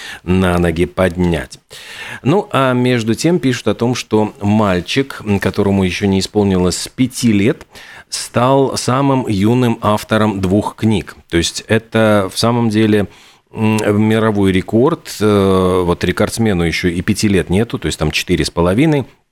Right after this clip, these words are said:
Случилось это в Арабских Эмиратах,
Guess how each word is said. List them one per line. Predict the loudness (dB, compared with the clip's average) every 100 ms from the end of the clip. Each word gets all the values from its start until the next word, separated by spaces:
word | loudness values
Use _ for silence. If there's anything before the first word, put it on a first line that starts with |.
| _ _ _ _ -20 -10
Случилось | -2 0 2 2 2 0
это | -2 -2 0 0 0
в | -2 -2 0 2
Арабских | 2 2 -2 -10 -2
Эмиратах, | 0 2 0 -2 -2 -4